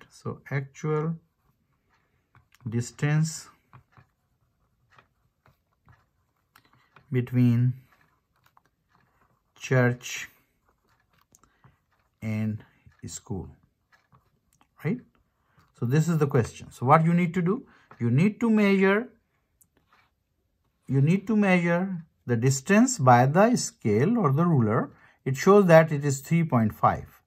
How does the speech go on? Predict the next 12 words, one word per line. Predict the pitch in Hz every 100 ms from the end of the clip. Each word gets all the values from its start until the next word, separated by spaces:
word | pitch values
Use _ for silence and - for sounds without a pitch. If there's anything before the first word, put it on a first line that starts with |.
| -
And | 131 120
then | 147 185
you | 180
have | 139 135 135
to | 127
multiply | 131 139 165 160 170 180
this | 175 185
three | - 170 165
point | 143 135 131
five | - 113 101
centimeter | - 104 98 107 107 117 143 233 - _ _ _ _
times | - 120 147 202 277 294 -